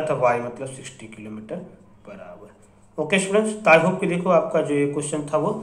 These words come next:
समझ में आया होगा कि किस तरह से करना था, ठीक है। तो फिर हम लोग मिलते हैं next video में, हम लोग question number two का second करेंगे। तो I hope कि जो, ये जो question था आपको अच्छे से समझ में आया होगा,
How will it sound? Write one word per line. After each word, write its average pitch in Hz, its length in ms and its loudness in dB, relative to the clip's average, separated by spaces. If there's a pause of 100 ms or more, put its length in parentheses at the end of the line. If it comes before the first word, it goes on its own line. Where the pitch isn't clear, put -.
(280)
समझ 135 200 -2
में 208 480 -2
आया 123 180 4
होगा 131 200 2
कि 165 120 -6
किस 139 220 -8
तरह 131 120 -4
से - 140 -6
करना 98 300 -12
था, - 200 -16
ठीक 170 160 -4
है। 233 60 -2 (840)
तो 123 220 -2
फिर 156 220 0
हम 160 140 4
लोग 175 100 4
मिलते 170 260 2
हैं 165 80 4
next - 480 -4
video 147 220 6
में, 151 80 4
हम 147 140 4
लोग 175 180 2 (280)
question 151 260 0
number 147 240 4
two 151 120 0
का 175 120 2
second - 380 -6
करेंगे। 104 340 -14
तो - 140 -4
I 139 120 4
hope 156 160 2 (1160)
कि 147 140 4
जो, 143 120 0 (200)
ये 139 60 2
जो 139 140 2
question 147 460 -2
था 160 60 6
आपको 147 200 2
अच्छे 139 160 0
से 147 120 0
समझ 143 280 2
में 143 120 4
आया 139 160 6
होगा, 170 240 2